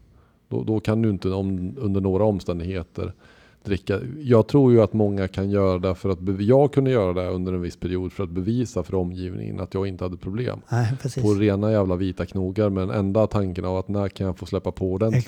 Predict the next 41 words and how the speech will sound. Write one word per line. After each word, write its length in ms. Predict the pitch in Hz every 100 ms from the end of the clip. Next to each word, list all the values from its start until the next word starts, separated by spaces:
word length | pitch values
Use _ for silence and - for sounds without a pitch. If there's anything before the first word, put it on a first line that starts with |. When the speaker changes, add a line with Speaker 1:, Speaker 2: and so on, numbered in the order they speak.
| 92
Speaker 1:
igen? 160 | 98 135
Speaker 2:
Exakt, 260 | - - - -
exakt. 480 | 127 - 165 120 - _
Speaker 1:
Och, 260 | - - 120 95 95
och 200 | 95 - 123
där 300 | 120 107 120
kunde 240 | 117 139 143
jag 80 |
göra 180 | 139 110
under 160 | 95 95
en 120 | 90
period 380 | 95 107 117 107 - _ _
för 100 | 104
att 180 | 95 -
lugna 640 | 110 104 92 98 117 101 - -
omgivningen. 760 | - 90 92 95 101 98 95
Se 240 | 90 123 95
nu, 220 | 90 92 - _ -
jag, 320 | 110 101 120
jag 100 | 101
har 140 | 107
kontroll. 480 | 101 98 90 107 104 - -
Speaker 2:
Ja. 200 | 123 107 - _ _ _ - 98
Speaker 1:
Eh, 420 | 95 92 92 92 90 135 -
men 180 | 104
de 180 | 95 98
här 100 | 113
perioderna 560 | 113 120 104 98 90 87
är 40 |
ju 120 | 92 92
oftast 360 | 87 - 90
väldigt 280 | 92 90 -
korta, 580 | - 92 _ _ 101 92 - - -
eh, 160 | 98 92
och 220 | - 92
följs 380 | - 92 90 -
oftast 520 | 110 92 - 101 -
av 120 | 95 95
ännu 240 | 87 107
värre 300 | 92 87 87
återfall 560 | 95 92 - 98 -